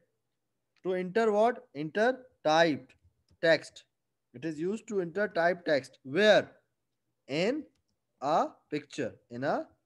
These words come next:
picture. So text is used to insert typed text in a picture. The tool text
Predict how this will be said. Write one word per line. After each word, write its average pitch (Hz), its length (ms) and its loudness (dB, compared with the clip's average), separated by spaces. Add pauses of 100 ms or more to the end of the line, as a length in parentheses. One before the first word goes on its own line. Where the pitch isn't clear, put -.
picture. 143 460 -8 (580)
So 180 600 0 (1000)
text 247 380 0
is 160 280 -4
used 160 520 -4 (800)
to 139 120 -8
insert 214 520 -4 (400)
typed 196 380 0
text 156 440 -2 (460)
in 117 120 -12
a 233 180 -6 (220)
picture. 135 340 -10
The 123 120 -10
tool 220 480 -6
text 165 400 -6